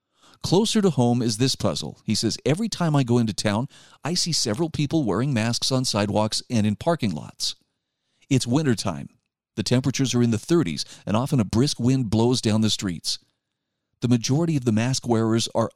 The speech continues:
under thirty years old. What are they thinking?"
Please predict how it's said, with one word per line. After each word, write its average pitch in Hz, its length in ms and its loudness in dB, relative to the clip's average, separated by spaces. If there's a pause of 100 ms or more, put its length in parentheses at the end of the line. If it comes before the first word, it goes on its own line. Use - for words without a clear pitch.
under 131 440 2 (120)
thirty 104 280 2
years 104 320 2
old. 104 260 -2 (1080)
What 143 200 0
are 214 60 4
they 175 200 2
thinking?" - 460 -6